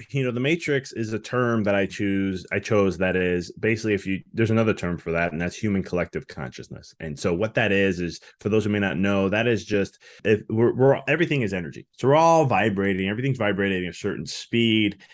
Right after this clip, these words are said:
and so forth. And so if you took all the humans that exist in this world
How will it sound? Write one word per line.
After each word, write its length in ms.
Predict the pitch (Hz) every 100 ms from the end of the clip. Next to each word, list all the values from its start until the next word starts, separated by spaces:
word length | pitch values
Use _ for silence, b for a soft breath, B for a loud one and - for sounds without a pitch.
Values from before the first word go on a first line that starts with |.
| B
and 160 | - -
so 180 | 107 101
forth. 300 | 87 65 - b b b -
And 240 | 113 113
so 100 | 123
if 120 | 117
you 60 | 160
took 260 | 196 131 -
all 520 | 110 127 139 151 160
the 80 | 139
humans 500 | 127 101 - - - - -
that 140 | 104 107
exist 320 | 101 110 113
in 60 | 123
this 160 | -
world 220 | 78 78